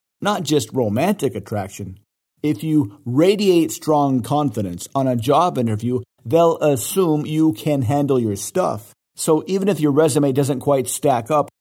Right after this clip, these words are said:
they'll figure you can learn what you need to learn. Even if you are doing something like competitive bodybuilding, confidence will take you a long way. It wouldn't seem so.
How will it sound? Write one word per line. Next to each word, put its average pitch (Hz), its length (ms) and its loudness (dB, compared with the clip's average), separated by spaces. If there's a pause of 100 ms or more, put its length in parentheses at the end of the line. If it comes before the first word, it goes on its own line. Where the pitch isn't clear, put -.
(140)
they'll 175 340 6
figure 147 460 0 (160)
you 156 200 -2
can 147 440 -2 (100)
learn 165 460 2
what 156 160 2
you 143 160 2
need 139 400 2
to 123 140 -4
learn. 120 640 -2 (200)
Even 190 240 4
if 196 120 0
you 175 160 4
are 143 100 4
doing 151 320 2
something 143 300 -2
like 143 220 2
competitive 131 760 0
bodybuilding, 113 840 0 (280)
confidence 147 600 0
will 139 200 2
take 180 340 -2
you 135 200 0
a 139 80 0
long 113 500 2
way. 139 400 0 (280)
It 165 120 -2
wouldn't 123 460 0
seem 208 460 0
so. 87 400 -6